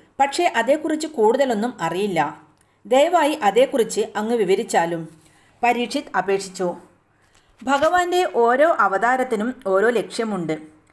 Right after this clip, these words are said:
മത്സ്യമായി അവതരിച്ചതിന് പിന്നിലും ഒരു പ്രത്യേക ലക്ഷ്യമുണ്ടായിരുന്നു. ഹയഗ്രീവനെ കൊന്ന് വേദങ്ങൾ വീണ്ടെടുക്കുവാനായിട്ടാണ് ഭഗവാൻ മത്സ്യമായി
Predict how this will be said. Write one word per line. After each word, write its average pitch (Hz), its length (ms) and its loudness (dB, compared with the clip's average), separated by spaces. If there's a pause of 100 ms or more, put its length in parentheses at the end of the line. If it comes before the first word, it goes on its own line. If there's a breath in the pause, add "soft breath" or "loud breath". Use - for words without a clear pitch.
(280 soft breath)
മത്സ്യമായി 330 640 0
അവതരിച്ചതിന് 240 560 0
പിന്നിലും 208 680 -4 (180 loud breath)
ഒരു 311 120 0
പ്രത്യേക 254 520 0
ലക്ഷ്യമുണ്ടായിരുന്നു. 202 1040 0 (840 soft breath)
ഹയഗ്രീവനെ 349 580 0
കൊന്ന് 226 520 -2 (360 loud breath)
വേദങ്ങൾ 277 420 4
വീണ്ടെടുക്കുവാനായിട്ടാണ് 214 1200 0
ഭഗവാൻ 202 560 -2
മത്സ്യമായി 208 560 -2